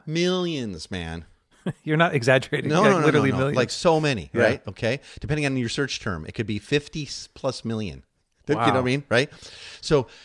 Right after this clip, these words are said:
Speaker 1: but check out some of these pastor stress statistics, okay, from, from, from a really good site called soul shepherding dot org.
Speaker 2: Okay.
Speaker 1: They're devoted to restoring pastors who are starting to feel like, "Hey, I'm, I am fried, and I'm gonna be,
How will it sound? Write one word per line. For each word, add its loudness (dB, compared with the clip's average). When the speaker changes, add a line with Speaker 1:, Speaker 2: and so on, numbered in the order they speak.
Speaker 1:
but -10
check -4
out -6
some -6
of -4
these -6
pastor -4
stress -6
statistics, -6
okay, -4
from, -6
from, -4
from -6
a 0
really 0
good -6
site -4
called -8
soul -2
shepherding -4
dot -4
org. -6
Speaker 2:
Okay. -8
Speaker 1:
They're 0
devoted 0
to -6
restoring -8
pastors -10
who -10
are -14
starting -8
to -18
feel -8
like, -6
"Hey, -4
I'm, -10
I -2
am -6
fried, -4
and -14
I'm -10
gonna -12
be, -14